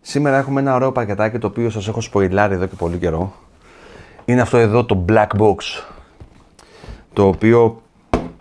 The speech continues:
λόγω χρόνου δεν μπόρεσα ποτέ να το ολοκληρώσω. Και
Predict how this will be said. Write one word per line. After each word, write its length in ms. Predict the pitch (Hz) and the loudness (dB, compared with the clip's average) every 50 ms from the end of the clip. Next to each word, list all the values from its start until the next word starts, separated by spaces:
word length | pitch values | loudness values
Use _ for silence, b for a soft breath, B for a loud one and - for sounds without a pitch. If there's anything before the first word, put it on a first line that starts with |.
| _ - - - | _ -18 -10 -4
λόγω 320 | 95 95 113 117 113 110 | 0 2 4 4 4 2
χρόνου 300 | 107 - 107 110 110 110 | 2 2 0 0 2 2
δεν 120 | 104 107 | 0 0
μπόρεσα 320 | 104 107 110 110 - 113 101 | 2 2 0 0 0 -4 -8
ποτέ 380 | - - 87 - - 104 104 | -6 -6 -8 -4 -2 -2 0
να 100 | 101 104 | 0 0
το 100 | 98 - | 0 0
ολοκληρώσω. 680 | 95 87 87 85 - 90 85 92 98 95 - - 64 - - _ _ - _ _ _ _ - - - - - - _ _ _ _ _ _ _ - - - - - - - - _ - - - _ - - - - - _ _ _ - - - - - - - - - - - - - - - B B B B B B B B B B B B B B B - _ - - | 0 0 -2 -4 -4 -4 -2 -2 -2 -2 -4 -12 -16 -18 -20 _ _ -20 _ _ _ _ -20 -20 -20 -20 -20 -20 _ _ _ _ _ _ _ -20 -20 -20 -20 -20 -20 -20 -20 _ -20 -20 -20 _ -18 -16 -16 -18 -18 _ _ _ -20 -20 -20 -14 -10 -8 -4 -4 -4 -6 -8 -16 -20 -20 -20 B B B B B B B B B B B B B B B -20 _ -8 -2
Και 220 | - 131 120 120 | 2 2 2 0